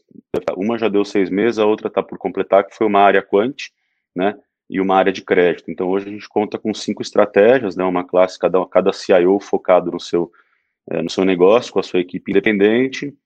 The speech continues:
é, e somos sócios, né, da estrutura como um todo, é, que acho que, né, dá uma, uma resiliência ao negócio aí, é, especialmente em tempos de crises, onde,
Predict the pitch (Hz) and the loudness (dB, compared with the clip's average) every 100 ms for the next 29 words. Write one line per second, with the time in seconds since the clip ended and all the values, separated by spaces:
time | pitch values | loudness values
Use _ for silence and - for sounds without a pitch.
0 | _ - 95 - - 110 117 - 101 104 | _ -4 -4 -4 -2 0 0 -2 2 4
1 | 117 - 90 95 95 - 95 92 98 95 | 2 -2 -4 -2 -2 -4 -8 -8 -4 -2
2 | - 98 110 110 90 92 95 - _ _ | -2 -4 -4 0 0 0 -6 -12 _ _
3 | _ 90 87 87 82 87 87 - 95 _ | _ -6 -2 0 0 -2 -2 -6 -14 _
4 | 90 85 85 87 90 90 80 - _ _ | -6 -2 0 0 0 0 0 -6 _ _
5 | _ 85 82 92 87 90 87 95 95 - | _ -4 0 0 2 0 2 0 0 -2
6 | 87 87 85 87 87 - 80 87 - _ | -2 0 2 2 2 -2 -2 -4 -8 _
7 | _ _ - 78 80 - 104 90 85 87 | _ _ -8 -6 -4 -4 -4 0 0 0
8 | 87 92 87 90 87 87 78 - 87 98 | -2 -4 0 0 0 -4 -8 -4 0 2
9 | 82 80 82 85 87 82 | 0 0 0 2 0 -2